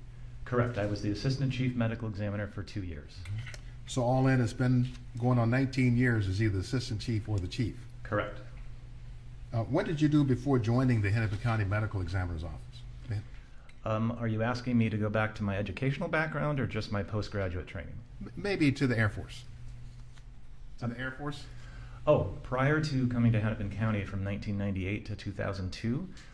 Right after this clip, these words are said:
Speaker 1: I was a major on active duty in the United States Air Force. I served as a forensic pathologist for the Department of Defense. Um, our unit was known as the Armed Forces Medical Examiner, and at that time we were headquartered in the Washington, D C area.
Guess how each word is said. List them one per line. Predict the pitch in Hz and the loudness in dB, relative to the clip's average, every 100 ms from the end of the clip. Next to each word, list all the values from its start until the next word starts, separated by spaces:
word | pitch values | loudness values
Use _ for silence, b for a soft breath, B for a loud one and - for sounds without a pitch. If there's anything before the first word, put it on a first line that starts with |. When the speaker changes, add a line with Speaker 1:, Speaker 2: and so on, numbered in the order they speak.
| B 98 | B -4
Speaker 1:
I | |
was | 104 92 | -4 -2
a | 95 | 0
major | 101 117 110 101 92 | 2 4 4 0 0
on | 95 | 0
active | 95 92 92 | -2 -2 -4
duty | 90 95 107 104 | -4 -2 0 0
in | |
the | 90 | 0
United | 87 95 92 | 0 -2 -4
States | - 92 - | -4 -6 -4
Air | - | -6
Force. | - 113 131 135 - | -4 -4 -4 -4 -6
I | 95 | -6
served | 90 - 101 98 - | -4 -2 0 0 -2
as | 98 90 | -4 -4
a | 90 | -4
forensic | 98 95 92 | -4 -4 -4
pathologist | - 95 95 104 110 107 | -6 -2 0 0 -2 -6
for | - | -6
the | 92 | -6
Department | - 95 95 98 | -4 -4 -4 -4
of | 85 | -6
Defense. | 85 - 110 139 - - B B B B B | -6 -4 -2 -2 -6 -12 B B B B B
Um, | 101 101 | -2 0
our | 95 | 0
unit | 95 110 110 | 2 2 2
was | 110 98 | 0 0
known | 101 104 | 0 2
as | 95 | 0
the | 98 | -2
Armed | 95 98 107 | -2 -2 -2
Forces | - 110 101 101 | -2 -4 -2 -4
Medical | 98 104 117 120 | -2 -2 0 -2
Examiner, | 110 120 120 123 123 | 0 2 2 2 2
and | 95 | 0
at | 95 | -2
that | 95 98 - | -2 -2 -2
time | 107 104 | -2 0
we | 98 | -2
were | 95 92 | -2 -2
headquartered | 101 101 104 95 92 | -2 -2 -4 -2 -2
in | 92 92 | -2 -2
the | |
Washington, | 87 87 - 92 98 87 | -2 -2 -4 -6 -4 -4
D | 90 | -4
C | - 90 85 | -6 -6 -6
area. | 80 73 | -6 -8